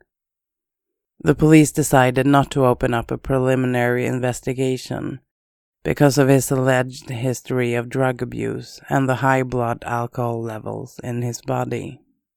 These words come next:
It was reasonable to assume he had fallen out of the boat while attempting to go fishing in his drunken state.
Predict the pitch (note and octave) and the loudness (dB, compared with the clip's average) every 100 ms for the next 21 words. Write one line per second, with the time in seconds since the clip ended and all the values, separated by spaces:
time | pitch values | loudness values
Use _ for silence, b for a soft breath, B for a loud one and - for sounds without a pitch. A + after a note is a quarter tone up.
0 | _ _ _ _ _ _ _ _ - D3+ | _ _ _ _ _ _ _ _ 2 6
1 | D#3+ D#3 D#3 D3+ C#3+ C#3+ B2+ B2 A#2 - | 6 6 6 4 4 0 2 0 -2 -2
2 | B2+ A#2 - B2+ A2+ A2+ B2 C3+ B2+ - | -4 -4 -4 -4 -2 -4 -2 -2 -2 0
3 | C3+ B2 B2 A#2+ A#2+ B2 B2 A#2 A#2 B2 | 2 2 0 -2 -4 -4 -6 -6 -6 -4
4 | A2 G2 _ - - C3+ B2 A#2+ - B2+ | -6 -10 _ -20 -8 -4 -2 -2 -2 -2
5 | B2 A#2+ A#2+ A#2 B2 B2+ A#2+ A#2 B2+ A#2 | -2 -6 -8 -8 -6 -4 -4 -6 -8 -8
6 | - G#2+ - - B2+ A#2 A#2 - B2 A#2 | -10 -12 -12 -12 -10 -10 -12 -10 -10 -8
7 | A#2 A#2+ A2+ - - A#2+ G#2+ - - | -10 -12 -12 -10 -8 -8 -10 -20 -20